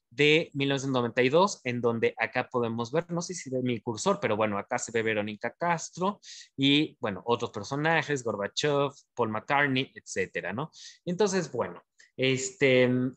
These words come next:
aquí una persona nos, este, este es un, un, una pinta en, en, en Castellón, que, pues, el colectivo Tercero Un Quinto, que ustedes están familiarizados con ellos,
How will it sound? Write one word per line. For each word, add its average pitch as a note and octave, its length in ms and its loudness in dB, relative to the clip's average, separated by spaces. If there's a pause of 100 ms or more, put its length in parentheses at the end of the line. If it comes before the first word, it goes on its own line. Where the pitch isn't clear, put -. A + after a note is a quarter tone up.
(200)
aquí G3+ 540 2
una D3+ 340 4
persona F3+ 500 4
nos, B2 460 -2
este, B2 460 2
este B2 220 -2
es - 120 -8
un, C#3 480 0
un, C3 680 0 (320)
una E3+ 300 2
pinta E3+ 560 4
en, B2 300 2
en, G2+ 400 -6 (100)
en A#2 160 -8
Castellón, E3 720 2 (280)
que, B2 420 2
pues, A2+ 160 -4
el A2 140 -2
colectivo B2+ 480 2
Tercero B2+ 340 0
Un B2+ 80 2
Quinto, F3 460 2
que B2 100 -4
ustedes A2+ 800 0
están A2 480 -6
familiarizados G#2+ 840 0
con B2+ 220 0
ellos, C3+ 320 -2